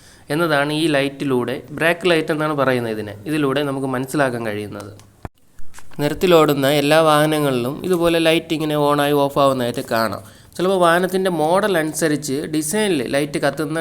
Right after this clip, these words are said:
ഡിസൈനിലൊക്കെ മാറ്റം വരാം. എന്നാലും ഇങ്ങനെ ലൈറ്റ് തെളിഞ്ഞ് ഓഫാകുമ്പോൾ മനസ്സിലാക്കുക മുന്നിൽ പോകുന്ന വാഹനത്തിൽ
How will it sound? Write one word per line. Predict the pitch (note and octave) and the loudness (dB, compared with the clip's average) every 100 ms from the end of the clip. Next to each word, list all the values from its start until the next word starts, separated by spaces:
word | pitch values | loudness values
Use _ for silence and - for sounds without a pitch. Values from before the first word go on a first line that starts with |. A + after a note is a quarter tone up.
| D3 | -4
ഡിസൈനിലൊക്കെ | C3+ F#3+ F3+ E3 C3+ D3 C#3 | -4 -2 -2 -2 -2 -2 -2
മാറ്റം | B2+ B2+ C3 A2 | -2 -2 -4 -6
വരാം. | F#2+ - - - - D#3+ | -8 -12 -18 -20 -8 -2
എന്നാലും | F#3+ F#3 G3 | 0 0 0
ഇങ്ങനെ | F3+ F#3 E3+ | -4 -2 0
ലൈറ്റ് | F3 F#3 G3+ | -2 -2 -4
തെളിഞ്ഞ് | F3+ E3+ E3+ D#3+ | -2 -2 -2 -4
ഓഫാകുമ്പോൾ | D#3+ D#3+ D#3 D#3+ D3 | -2 -2 0 -2 -4
മനസ്സിലാക്കുക | C#3+ E3 D3 B2+ B2+ A#2+ C#3 | -4 -2 -2 -2 -4 -4 -6
മുന്നിൽ | C#3 D3+ D3 | -6 -6 -4
പോകുന്ന | C#3 C#3 C3+ B2 | -4 -4 -4 -4
വാഹനത്തിൽ | B2 B2 B2+ B2 | -4 -6 -8 -10